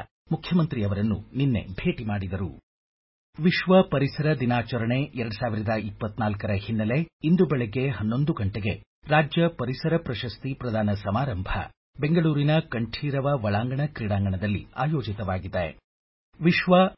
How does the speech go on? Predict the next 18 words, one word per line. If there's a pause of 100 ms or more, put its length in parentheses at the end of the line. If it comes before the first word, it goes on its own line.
ಮುಳ್ಳುಹಂದಿಗಳ (120)
ಯೋಗಕ್ಷೇಮ
ದಿನವನ್ನು
ರಾಜ್ಯ (160)
ಅರಣ್ಯ
ಇಲಾಖೆಯ (280)
ವನ್ಯಜೀವಿ
ವಿಭಾಗ (240)
ಮಂಗಳವಾರ (220)
ಆಚರಿಸಿತು. (760)
ಆಗಸ್ಟ್
ಒಂದರಿಂದ (320)
ಮೂರರವರೆಗೆ (120)
ಬೆಂಗಳೂರಿನಲ್ಲಿ
ಆಯೋಜಿತ (460)
ಇಂಡಿಯಾ (100)
ನ್ಯಾನೋ
ಸಮ್ಮೇಳನ